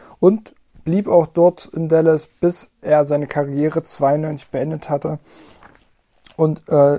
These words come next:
er war auch die einzige oder ist die einzige Nummer fünfzehn, die es jemals in der Geschichte der Dallas Mavericks geben wird, weil seine Nummer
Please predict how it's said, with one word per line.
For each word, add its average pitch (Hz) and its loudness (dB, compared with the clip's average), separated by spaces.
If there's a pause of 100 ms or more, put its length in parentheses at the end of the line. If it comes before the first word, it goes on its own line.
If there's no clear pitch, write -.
(120)
er 151 4
war 143 8
auch 143 0
die - -4
einzige 160 0
oder 147 0
ist 202 -2
die 165 -4
einzige 160 -2
Nummer 180 0
fünfzehn, 165 -4
die 147 -6
es - -12
jemals 165 -2
in 165 -8
der 156 -4
Geschichte 165 -8
der 147 -6
Dallas 156 -4
Mavericks 147 -10
geben 160 -4
wird, 156 -6 (420)
weil 160 0
seine 143 -4
Nummer 151 -6